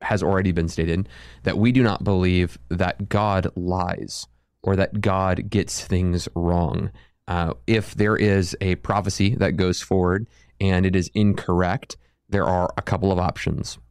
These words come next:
One, God, um, didn't give the prophecy. That's high probability, right? Two, the prophet heard God and misunderstood what was being said. I think that you can look at Acts,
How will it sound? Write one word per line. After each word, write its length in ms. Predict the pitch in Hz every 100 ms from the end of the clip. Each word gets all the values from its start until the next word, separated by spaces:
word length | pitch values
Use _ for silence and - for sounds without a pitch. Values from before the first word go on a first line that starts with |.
| - -
One, 600 | - 95 107 101 90 123 - - - -
God, 520 | 92 101 90 101 120 - _ -
um, 420 | 92 87 87 - 92
didn't 360 | 98 107 113 -
give 320 | 95 107 92 -
the 100 | 92
prophecy. 600 | 98 92 90 - 69 - _ _ _ -
That's 240 | 110 - -
high 140 | -
probability, 600 | - 87 85 82 82 - -
right? 180 | 90 92 - - - -
Two, 560 | - 143 120 95 120 - - -
the 80 | -
prophet 420 | - 110 110 101
heard 400 | - 120 113 107 -
God 500 | 95 92 90 90 120 - -
and 300 | 98 95 92 -
misunderstood 1500 | 101 117 117 - 113 117 107 98 - - - 135 92 95 117 _ _ -
what 160 | 104
was 300 | 104 95 92
being 440 | - 98 104 95 90
said. 340 | - 101 87
I 100 | -
think 300 | 98 98 92
that 160 | - 92
you 140 | 98
can 240 | 92 90 87
look 240 | 98 98 -
at 160 | 95 -
Acts, 400 | 87 110 -